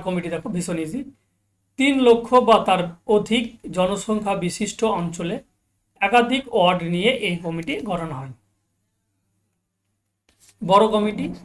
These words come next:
বর্তমানে পৌর আইনের একটি অন্যতম বিষয় হলো বড় কমিটি। বর্তমানে কলকাতা পৌরসভার একশো চুয়াল্লিশটি ওয়ার্ডকে পনেরোটি বড়তে বিভক্ত করা হয়েছে। পঁচিশ নম্বর, বড় কমিটি কিভাবে গঠিত হয়?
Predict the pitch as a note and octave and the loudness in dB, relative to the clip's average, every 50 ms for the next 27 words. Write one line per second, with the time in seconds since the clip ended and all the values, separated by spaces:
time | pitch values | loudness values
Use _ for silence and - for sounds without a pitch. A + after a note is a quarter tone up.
0 | - - - - _ _ _ _ _ _ - - G#3 A3+ A3+ A3+ C#4+ C4+ C4+ C#4 | -20 -20 -20 -20 _ _ _ _ _ _ 4 8 8 8 8 6 4 2 4 4
1 | C#4 C#4 C#4 C#4 A#3+ G#3+ G#3+ G#3 A3 G#3 G3+ G3+ G3 G3+ G#3 A3 G#3+ F3+ F3+ - | 4 4 4 6 6 6 8 8 8 6 6 4 0 0 0 2 2 0 0 0
2 | G#3 G3+ G#3+ A#3 B3+ A#3 B3+ A#3+ A#3+ A#3 - F#3 F3+ - G3 F3+ E3+ F#3 G#3 G#3 | 0 0 2 0 0 0 0 0 0 0 -2 -2 -4 -2 -2 0 0 2 0 0
3 | F3 F3 F#3+ G#3 G3+ F#3+ - F3 E3 D#3+ D#3 - A#3 C#4+ - _ _ _ _ _ | 2 2 2 2 2 0 -2 -4 -4 -6 -6 -8 -10 -10 -10 _ _ _ _ _
4 | _ _ - G3+ G#3 - - B3+ B3 B3+ C4 A#3+ B3 A#3+ G#3+ G#3 A3+ G#3+ G#3 A3 | _ _ 4 4 4 6 4 2 0 2 0 0 2 2 2 4 2 2 2 2
5 | G#3+ G#3+ G#3 G3 G3 - - G3+ G#3+ G#3 G3+ F#3+ F#3+ - G#3 G#3+ - A3+ A3+ A#3+ | 0 0 -2 -4 -4 -4 -4 -2 0 0 0 0 0 -2 -4 -2 0 0 0 2
6 | B3 B3 A#3+ A3+ - - A3 F#3+ F3 F3 F3 E3+ E3+ E3+ - - D4+ D#4 - _ | 2 0 -2 -2 -2 -2 -2 0 2 2 2 0 0 -2 -6 -8 -8 -8 -10 _
7 | _ _ - B3 B3 C4+ C#4 C#4 C#4+ C#4 C4+ C4 A#3 A#3+ C#4+ C#4 C4+ C4+ - C#4 | _ _ -4 -2 0 0 2 0 0 0 0 -2 -2 0 0 0 0 0 -4 -4
8 | C4 A3 G3+ F3 E3 E3 - D#3 - E3+ G3 B3 F4 - _ - F#3+ F3 E3 - | -4 -4 -4 -4 -6 -6 -6 -6 -4 -2 -2 -2 -2 -4 _ -8 -6 -6 -6 -6
9 | - D3+ - _ _ _ _ _ _ _ - A3+ G3 F3+ F3+ E3+ E3+ D#3+ D#3+ D#3+ | -10 -14 -16 _ _ _ _ _ _ _ -2 -2 -2 -2 -4 -8 -8 -6 -6 -6
10 | D#3+ D#3+ F3+ G3+ A3 A3+ A3+ A3 A3 A3+ A3 A3+ A3 A3+ - C4 B3+ A#3 A3+ A#3 | -4 2 4 6 6 6 4 2 0 0 0 -2 -4 -6 -4 0 2 2 4 4
11 | A3+ A3+ A3 A3 A3 - G#3+ A#3 C4 E4 | 2 2 2 -2 -2 -4 -4 -4 -4 -6